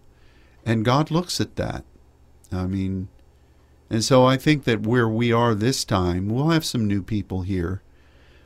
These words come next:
but the predominant, the,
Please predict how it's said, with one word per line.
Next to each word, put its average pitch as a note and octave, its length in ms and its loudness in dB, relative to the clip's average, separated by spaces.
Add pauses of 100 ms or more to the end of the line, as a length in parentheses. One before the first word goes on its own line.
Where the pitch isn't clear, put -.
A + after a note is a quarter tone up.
(120)
but A#2+ 180 0
the A#2+ 80 0
predominant, B2 800 2 (1120)
the, A2+ 160 -2